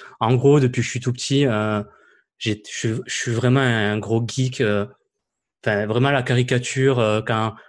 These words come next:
quand j'avais trois ans, mon grand frère avait mis, euh, son Amstrad à côté de, de, de, de, de chez moi, ce qui fait qu'en fait, j'avais, euh, des, des cahiers en basique pour, euh, que je tapais,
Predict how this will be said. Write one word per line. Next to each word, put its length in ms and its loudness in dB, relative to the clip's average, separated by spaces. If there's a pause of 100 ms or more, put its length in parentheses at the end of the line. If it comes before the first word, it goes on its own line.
quand 120 2
j'avais 260 2
trois 380 0
ans, 400 0 (320)
mon 100 -2
grand 220 0
frère 280 0
avait 240 0
mis, 280 2
euh, 120 -2
son 480 -6
Amstrad 480 -4
à 80 -4
côté 380 -4
de, 300 -2 (480)
de, 180 -2
de, 480 -2
de, 180 -4
de 140 -6
chez 220 -4
moi, 420 -2 (200)
ce 80 -20
qui 100 -14
fait 160 0
qu'en 140 -2
fait, 180 0
j'avais, 380 -2
euh, 220 -2 (320)
des, 240 -6
des 160 -8
cahiers 300 0
en 80 0
basique 640 -2 (400)
pour, 280 0
euh, 140 0 (320)
que 100 0
je 100 -4
tapais, 480 -2